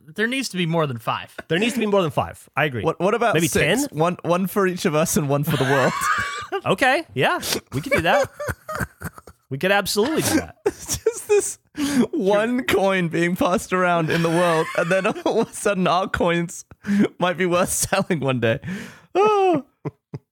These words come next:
Speaker 2: People that, look, Elon Musk's tweeting about Dogecoin.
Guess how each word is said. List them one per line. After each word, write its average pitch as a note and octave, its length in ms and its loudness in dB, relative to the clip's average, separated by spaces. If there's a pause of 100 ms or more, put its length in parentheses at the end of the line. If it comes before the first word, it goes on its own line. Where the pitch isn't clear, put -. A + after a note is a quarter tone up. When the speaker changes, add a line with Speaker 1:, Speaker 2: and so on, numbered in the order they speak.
(640)
Speaker 2:
People C#4 360 4
that, A#3 380 -2
look, G#3+ 260 -2 (540)
Elon C#4+ 360 4
Musk's A3 360 0
tweeting G3 280 -4
about D#3 280 0
Dogecoin. B2 720 -4